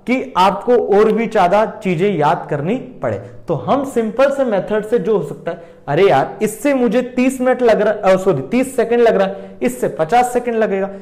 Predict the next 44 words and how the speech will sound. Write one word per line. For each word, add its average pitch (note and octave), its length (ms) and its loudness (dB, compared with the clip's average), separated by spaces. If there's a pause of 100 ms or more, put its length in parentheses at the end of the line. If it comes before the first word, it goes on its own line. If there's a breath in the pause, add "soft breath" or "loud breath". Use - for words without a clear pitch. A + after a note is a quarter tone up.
(160 loud breath)
लेकिन G#3+ 420 0
ऐसा E3 260 2
कुछ C4+ 240 -4
नहीं C#4 180 -2
कि C#4 120 -2
हमें A3+ 320 0
ज्यादा D#3 320 4
टाइम G3+ 340 0
difference C#3+ 460 -8
है। A#2 60 -6
अगर D3+ 220 0
ज्यादा D3+ 260 2
टाइम A#3+ 300 0
difference A3+ 380 0
होता A3+ 540 -4
तो F3+ 60 -2
मैं G#3 120 2
आपको G3+ 220 -2
बोलता E3+ 300 0
कि F#3+ 120 -4
यही E3+ 300 0
ज्यादा D#3 280 2
हमारा D3 320 -4
मेथड D3 360 -4 (380)
अच्छा B2+ 280 -14
है। G#2+ 120 -10
बाकी D3 280 0
आप G3+ 280 2
इससे F#3 220 -6
तो F3+ 120 -4
कर D3 180 -2
ही G3 60 -2
सकते G3+ 280 -8
हैं, F#3+ 80 -10
कोई F3 120 -4
problem E3+ 580 -6
नहीं B2+ 220 -6
है। - 120 -12 (340 loud breath)
चलिए B3 260 4
second C#4 440 0
question B3 280 0
पे G3 140 -6
आते C3+ 200 -6
हैं। - 220 -14